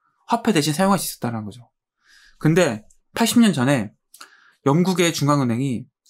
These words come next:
"우리가 발행하는 지폐 이외의 것을 사용하면 반역죄로 처형한다." 이렇게 딱 선포를 하니까 누구나 이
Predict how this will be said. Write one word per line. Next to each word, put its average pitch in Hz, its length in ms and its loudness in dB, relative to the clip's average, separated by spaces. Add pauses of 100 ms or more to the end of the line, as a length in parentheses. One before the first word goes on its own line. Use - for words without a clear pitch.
(460)
"우리가 175 380 2
발행하는 151 520 0
지폐 - 320 -2
이외의 123 180 2
것을 120 200 -4
사용하면 143 580 -4 (560)
반역죄로 151 500 0
처형한다." 165 640 -4 (200)
이렇게 156 300 -2
딱 135 100 -6
선포를 214 420 0
하니까 151 460 -2 (1800)
누구나 170 340 2
이 135 360 0